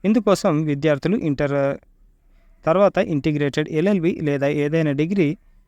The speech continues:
తర్వాత ఎల్ఎల్బి చదవాలి. అనంతరం పీజీలో కన్స్యూమర్ లా స్పెషలైజేషన్ ఎంచుకోవాలి. ఏపీ లా సెట్, ఆంధ్రప్రదేశ్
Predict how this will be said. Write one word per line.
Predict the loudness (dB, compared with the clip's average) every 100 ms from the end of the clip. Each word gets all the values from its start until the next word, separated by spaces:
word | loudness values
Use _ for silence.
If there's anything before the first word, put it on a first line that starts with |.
| _ _ _
తర్వాత | -2 2 2 2
ఎల్ఎల్బి | 2 0 -2 -2
చదవాలి. | -4 -4 -2 -2 -2 -4 -6
అనంతరం | -4 -4 -2 -2 -2
పీజీలో | -2 0 2 2 0
కన్స్యూమర్ | 0 -2 0 -2 0
లా | 2 2 0
స్పెషలైజేషన్ | -4 -6 -4 -2 -2 -2 -4 -4
ఎంచుకోవాలి. | -4 -4 -2 0 0 -2 -8 _ _ _ _ _ -20 _ _ _ _ _ _ _ _ 0
ఏపీ | 2 4 4 2 0 -2
లా | 0 0
సెట్, | 0 -4 -2
ఆంధ్రప్రదేశ్ | -2 -2 -2 -2 -2 -2 0 0 -2